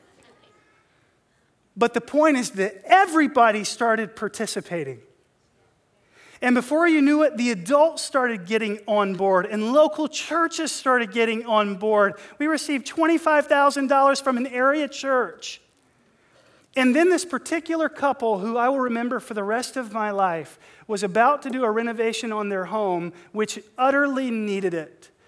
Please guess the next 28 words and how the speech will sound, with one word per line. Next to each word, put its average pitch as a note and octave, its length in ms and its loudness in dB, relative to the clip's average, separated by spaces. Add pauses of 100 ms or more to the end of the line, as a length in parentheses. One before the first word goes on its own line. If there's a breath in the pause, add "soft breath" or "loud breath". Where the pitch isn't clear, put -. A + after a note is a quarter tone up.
(300 soft breath)
They A#3 120 0
had F#3 260 -2
bats B3 500 2
living A#3+ 520 0
in A#3 200 -4
their G#3+ 200 0
attic. F#3+ 580 -2 (720 soft breath)
And A3+ 180 0
they C4+ 140 2
said, C4+ 240 0
"We B3 260 0
would E4 240 0
rather D4+ 280 4
be C#4 180 0
a C4 80 4
part C4 280 0
of C4+ 60 -2
the A3+ 100 0
bold A3+ 300 4
initiative C4 520 -4
to A3+ 60 -8
see C4+ 220 -6
our B3+ 140 0
grandkids A#3+ 680 -4
come B3 220 -4
to A#3+ 60 -4
know A#3 180 -2
Jesus F#3+ 640 -8